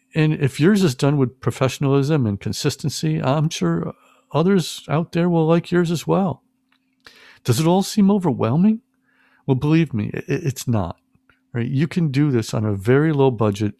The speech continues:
and do most or all the work yourself, or hire a podcast producer, just get you started, and, and, and they can even keep it going for you.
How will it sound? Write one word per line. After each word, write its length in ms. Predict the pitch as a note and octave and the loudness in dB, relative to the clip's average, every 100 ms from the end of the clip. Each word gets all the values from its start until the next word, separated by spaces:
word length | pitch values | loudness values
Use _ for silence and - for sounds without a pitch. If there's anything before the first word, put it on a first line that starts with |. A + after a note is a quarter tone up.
| _ | _
and 200 | A2+ G#2+ | -4 0
do 160 | A2 A2 | 0 0
most 500 | G#2 A2 C#3 C3+ A#2 | 2 4 2 0 -4
or 80 | A2+ | 0
all 160 | A#2+ | 2
the 60 | C#3+ | 2
work 260 | B2+ A2+ | 0 -2
yourself, 500 | A2+ - A2 G#2+ - G3 | -6 -4 -4 -4 -8 -8
or 400 | E3 E3+ C#3 C#3 _ _ _ _ _ _ _ _ - A#2+ - _ | -2 0 0 -4 _ _ _ _ _ _ _ _ -12 -12 -12 _
hire 400 | - G2 A#2 C#3 | -6 0 4 4
a 60 | C#3+ | 2
podcast 640 | - B2 A#2+ C#3 C#3 - | 0 -2 -2 -4 -4 -2
producer, 580 | B2 A#2+ B2+ - D#3+ - - - - - - _ - - A#3 A#3 B2+ | 0 2 -2 -2 -4 -4 -18 -20 -20 -20 -20 _ -20 -20 _ -16 -12
just 260 | - - _ | -12 -14 _
get 240 | - B2+ - | -2 0 0
you 60 | |
started, 580 | - B2+ B2+ D3+ F3 E3 | -2 2 4 4 4 4
and, 180 | B2 A#2+ | 2 2
and, 320 | B2 A#2+ B2 B2+ | 2 2 0 0
and 380 | B2+ C3 C#3+ | 0 0 0
they 100 | C3 | 0
can 320 | D#3 F#3 F3+ F3 | 2 2 2 2
even 240 | F3 F3+ | 2 2
keep 220 | - F#3 | 0 0
it 100 | F#3 | 2
going 240 | D#3 G#3+ G#3+ | 4 4 2
for 260 | - - | 0 -8
you. 1080 | - - _ _ _ - - - _ - | -8 -14 _ _ _ -20 -20 -20 _ -12